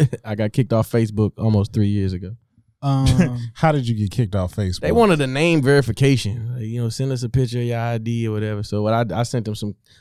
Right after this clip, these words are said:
Speaker 1: some comedy show flyers and some, uh, I got some, uh, magazine subscriptions. You know what I'm saying? Say Macho Black, got my address. I black my address out. And,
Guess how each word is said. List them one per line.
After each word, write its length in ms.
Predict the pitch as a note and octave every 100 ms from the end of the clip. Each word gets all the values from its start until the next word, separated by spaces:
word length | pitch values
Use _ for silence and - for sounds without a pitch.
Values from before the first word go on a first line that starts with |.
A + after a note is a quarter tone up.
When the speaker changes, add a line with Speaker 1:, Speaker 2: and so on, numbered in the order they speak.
| _
Speaker 1:
some 140 | -
comedy 360 | - C3 B2 A#2
show 220 | C3 A#2+
flyers 560 | - B2 B2 A#2+ A#2 A2
and 160 | G#2
some, 180 | - A2
uh, 440 | F2+ G#2+ G#2+ G2+ G2 _ _ _ _ _ _ _ _
I 100 | B2
got 220 | A#2 A#2 -
some, 220 | A2 F#2+
uh, 460 | G#2 G2+ F#2+ F2+ - _ _ A#2
magazine 520 | C#3+ C3+ B2 D3 C#3
subscriptions. 880 | A#2 - C#3 B2 A#2 A2+ A2 - _ -
You 100 | A2+
know 100 | A2
what 60 | G#2
I'm 80 |
saying? 320 | G#2+ G#2+ G#2+ G#2+
Say 140 | G#2+
Macho 360 | G#2 G#2+ - G#2
Black, 360 | G2+ G#2 G#2
got 140 | G#2 G2+
my 140 | G2
address. 480 | G2+ G2+ G#2+ G2+ G#2
I 40 |
black 280 | G2 G2+ F#2+
my 140 | G2
address 340 | G2 G2 G#2 -
out. 200 | G2 G2
And, 240 | G2+ G2+